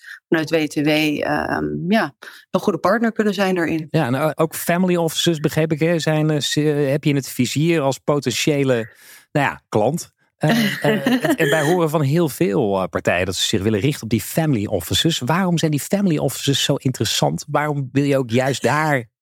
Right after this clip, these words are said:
Speaker 2: mee aan de slag?
Speaker 1: Ehm, nou ja, degenen die mij kennen, die weten dat ik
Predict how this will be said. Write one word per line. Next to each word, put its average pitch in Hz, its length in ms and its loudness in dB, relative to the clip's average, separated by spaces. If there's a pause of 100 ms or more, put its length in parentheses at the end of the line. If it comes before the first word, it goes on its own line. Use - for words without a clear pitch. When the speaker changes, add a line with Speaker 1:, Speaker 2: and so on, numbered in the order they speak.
(120)
Speaker 2:
mee 123 440 0
aan 131 120 2
de 117 60 2
slag? - 340 -4 (800)
Speaker 1:
Ehm, 247 680 2
nou 233 440 0
ja, - 180 0 (580)
degenen 277 440 0
die 247 120 2
mij 220 160 0
kennen, 269 320 0
die 202 280 0
weten 247 420 0
dat 202 200 0
ik 196 200 -2